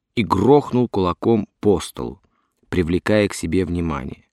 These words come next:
«Откуда взять щебень и мусор? Иди, ребята, всей улицей в город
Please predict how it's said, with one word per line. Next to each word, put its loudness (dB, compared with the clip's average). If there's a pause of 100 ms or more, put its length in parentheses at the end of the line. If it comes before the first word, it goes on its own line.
(760)
«Откуда 4
взять 4
щебень 6
и 4
мусор? 4 (580)
Иди, 4
ребята, 6
всей 8
улицей 6
в -4
город 4